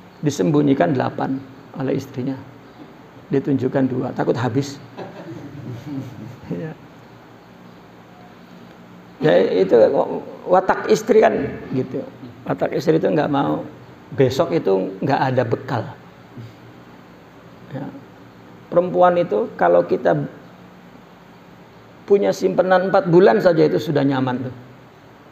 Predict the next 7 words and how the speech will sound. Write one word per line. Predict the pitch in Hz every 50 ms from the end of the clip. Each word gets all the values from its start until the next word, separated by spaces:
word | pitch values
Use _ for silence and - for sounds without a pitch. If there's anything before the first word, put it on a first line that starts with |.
| - - - - - - - - - - - - - - - - - - -
Itu, | 131 - 170 160 160 180 175 - - - - - - - - - - - - - - - - - - - - -
itu | 165 -
syar'i | - - 269 262 269 214 190 175
itu. | 151 156 143 131 - - - - - 139 - - - - - - - - - - - - - 320 - - - - - - - - - - 143
Ya. | 143 147 - 247 247 - - - - - - - -
Kita | 170 151 - 196
kalau | - 185 175 175 170